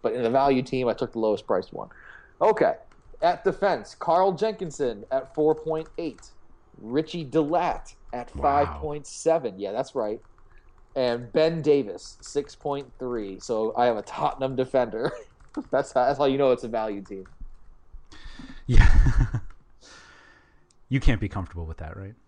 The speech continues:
Speaker 1: I'm not comfortable, but it's a defender. I, how comfortable do you have to be?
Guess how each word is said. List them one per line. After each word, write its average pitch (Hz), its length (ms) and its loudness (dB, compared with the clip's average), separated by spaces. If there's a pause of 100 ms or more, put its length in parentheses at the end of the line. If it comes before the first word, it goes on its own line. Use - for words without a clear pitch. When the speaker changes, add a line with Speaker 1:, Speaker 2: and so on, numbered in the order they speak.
(200)
Speaker 1:
I'm 302 100 0
not - 240 2
comfortable, 147 580 0
but 196 140 0
it's 220 140 -4
a 240 60 -2
defender. 240 600 -4
I, 139 80 -2 (160)
how 190 140 2
comfortable 196 340 -6
do 185 80 0
you 196 40 2
have 190 100 -4
to 185 60 -6
be? - 280 -8